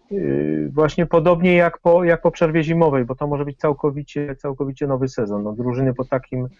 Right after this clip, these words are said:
po takiej długiej przerwie mogą zupełnie, zupełnie inaczej wyglądać. Także, yy, ten początek był dobry, potem nastąpił kryzys, no i teraz jest, jest, jest nowe otwarcie, więc, więc tu,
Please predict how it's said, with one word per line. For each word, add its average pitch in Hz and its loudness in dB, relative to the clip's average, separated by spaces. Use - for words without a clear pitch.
po 127 -4
takiej 127 -2
długiej 127 0
przerwie 123 -2
mogą 120 -2
zupełnie, 123 -2
zupełnie 127 -2
inaczej 120 0
wyglądać. 117 -2
Także, 120 -2
yy, 107 2
ten 160 2
początek 175 2
był 143 4
dobry, 175 4
potem 170 2
nastąpił 156 -2
kryzys, 165 -2
no 175 -4
i 180 -10
teraz 175 2
jest, 175 -8
jest, 170 -6
jest 175 -6
nowe 175 4
otwarcie, 151 0
więc, 123 -8
więc 131 -10
tu, 143 -8